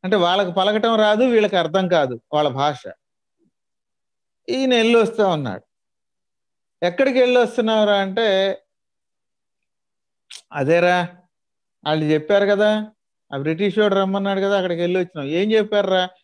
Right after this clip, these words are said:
"ఏమున్నది, గాడిద గుడ్డు, కంకర పీసు." అలా వచ్చింది ఆరిజన్ నాకు. కంకర,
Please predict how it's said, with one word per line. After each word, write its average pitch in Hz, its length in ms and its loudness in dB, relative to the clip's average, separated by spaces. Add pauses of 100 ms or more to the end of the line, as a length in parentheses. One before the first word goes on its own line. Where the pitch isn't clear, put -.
(160)
"ఏమున్నది, 240 520 2
గాడిద 180 260 2
గుడ్డు, 175 280 0
కంకర 160 360 -4
పీసు." 135 360 -14 (1200)
అలా 156 240 0
వచ్చింది 180 460 0
ఆరిజన్ 160 480 0
నాకు. - 180 -16 (1700)
కంకర, 175 600 0